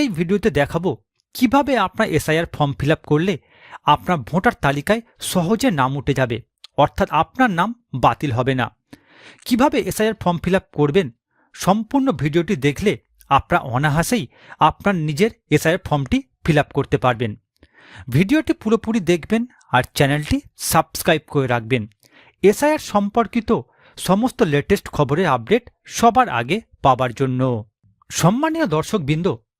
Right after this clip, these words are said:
আপনার বাড়িতে যখন বিএলও আপনাকে এসআইআর ফর্ম দিতে আসবে, তখন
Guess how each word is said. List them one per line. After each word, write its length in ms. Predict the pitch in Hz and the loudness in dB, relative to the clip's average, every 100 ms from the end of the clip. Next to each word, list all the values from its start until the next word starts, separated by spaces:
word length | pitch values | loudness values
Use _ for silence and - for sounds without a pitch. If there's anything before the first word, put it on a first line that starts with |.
| _ - | _ 0
আপনার 440 | 147 - - 277 262 135 | 0 0 -2 0 0 0
বাড়িতে 260 | 139 143 151 | 0 -2 -2
যখন 240 | 165 - 156 117 - 120 113 | -2 -2 -6 -8 -12 -8 -2
বিএলও 360 | 180 240 277 247 151 | 0 2 0 0 -2
আপনাকে 380 | 156 165 175 - 165 | -4 -4 -4 -2 -2
এসআইআর 340 | 143 151 175 - | 0 0 -2 -2
ফর্ম 180 | 139 131 | -2 0
দিতে 160 | 143 165 | 0 2
আসবে, 280 | 135 123 190 127 _ _ _ - _ - | 0 0 -4 -6 _ _ _ -20 _ 0
তখন 220 | 254 | 0